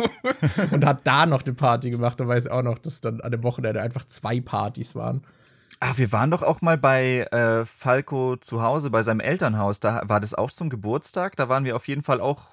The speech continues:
Speaker 2: mehrere Leute und waren dann ja noch draußen im Garten und so.
Speaker 1: Ja, ja,
Speaker 2: Aber
Speaker 1: ich glaub, das war sogar eins der Jahre, wo ich überlegt hatte, auch was zu machen. Und dann hatte halt Falco da schon halt was organisiert. Ich bin bei sowas halt auch immer sehr,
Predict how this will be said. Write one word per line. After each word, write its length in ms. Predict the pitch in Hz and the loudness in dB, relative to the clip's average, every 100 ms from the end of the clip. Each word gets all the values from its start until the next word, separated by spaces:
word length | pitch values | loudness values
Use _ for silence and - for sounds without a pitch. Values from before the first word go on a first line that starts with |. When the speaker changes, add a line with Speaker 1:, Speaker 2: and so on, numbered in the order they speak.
| - | -6
Speaker 2:
mehrere 760 | 123 120 127 139 143 135 131 | -4 -4 -4 -4 -2 -2 -2
Leute 340 | 135 131 135 120 | 0 0 0 -4
und 240 | 117 107 | -6 -2
waren 160 | 120 123 | -2 0
dann 100 | 123 | -2
ja 120 | 120 | -2
noch 100 | 117 | -4
draußen 380 | - 117 131 - | -6 -4 -2 -4
im 120 | 117 | -4
Garten 400 | 110 110 143 147 | -2 0 -2 -4
und 120 | 139 139 | -8 -6
so. 340 | 135 135 143 - _ _ _ _ _ _ | -4 -4 -6 -12 _ _ _ _ _ _
Speaker 1:
Ja, 100 | - | 2
ja, 120 | 143 139 | 4 4
Speaker 2:
Aber 100 | 139 | 2
Speaker 1:
ich 40 | 143 | 0
glaub, 240 | - 120 | -4 -2
das 240 | 139 - | -4 -2
war 240 | 120 123 135 | 2 4 2
sogar 340 | 131 120 117 | 0 -2 -2
eins 760 | 110 113 110 110 113 - - - | -2 -4 -4 -4 -6 -10 -12 -4
der 120 | 113 | 0
Jahre, 360 | 110 110 113 107 | 2 0 0 -2
wo 100 | 107 | -4
ich 140 | - | -4
überlegt 420 | 120 107 104 107 | -4 -4 -4 -6
hatte, 180 | 113 110 | -6 -6
auch 180 | 104 - | -6 -6
was 120 | 113 | -6
zu 120 | - 110 | -6 -4
machen. 320 | 101 - 107 | -4 -4 -6
Und 100 | 104 | -4
dann 160 | 101 | -2
hatte 220 | 110 98 98 | -4 -4 -6
halt 160 | 92 | -8
Falco 640 | - 104 - - 98 101 123 _ | -6 -6 -6 -10 -10 -10 -12 _
da 160 | 107 104 | -6 -6
schon 400 | - 107 107 - _ _ | -6 -6 -6 -10 _ _
halt 200 | - 107 | -6 -4
was 160 | 110 - | -4 -8
organisiert. 640 | 113 107 101 104 117 101 - - 127 | -6 -4 -4 -4 -6 -8 -10 -20 -10
Ich 140 | 139 | 0
bin 140 | 196 180 | 4 6
bei 120 | 135 | 6
sowas 300 | 131 123 110 | 4 2 2
halt 140 | 117 | 2
auch 100 | 107 | 0
immer 180 | 113 113 | -2 -2
sehr, 460 | 107 107 104 101 | -2 -2 -2 -2